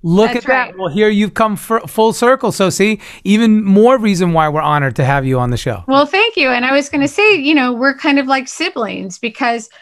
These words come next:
Speaker 2: we're all, like, this family, group of family members working together with different shows, you know, continuing this whole story of rock and roll and life as musicians.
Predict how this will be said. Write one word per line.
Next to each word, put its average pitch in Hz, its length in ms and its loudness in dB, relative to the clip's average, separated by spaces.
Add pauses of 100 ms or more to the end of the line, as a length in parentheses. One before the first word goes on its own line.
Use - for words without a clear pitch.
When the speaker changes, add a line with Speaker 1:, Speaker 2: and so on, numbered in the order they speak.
(200)
Speaker 2:
we're 254 160 2
all, 247 340 0
like, 240 280 -4
this 233 200 -6
family, 233 720 -4 (280)
group 311 200 -2
of 302 100 -6
family 294 420 -2
members 254 440 -2
working 247 360 -2
together 240 480 -4
with 226 160 -6
different 226 340 -8
shows, 240 640 -2
you 240 180 -6
know, 220 360 -2
continuing 262 1160 0 (420)
this 262 200 -2
whole 294 360 0
story 311 560 -2
of 277 140 -2
rock 269 280 -2
and 311 160 -2
roll 302 420 -2
and 240 240 -4
life 277 340 0
as 294 220 -6
musicians. 269 960 -4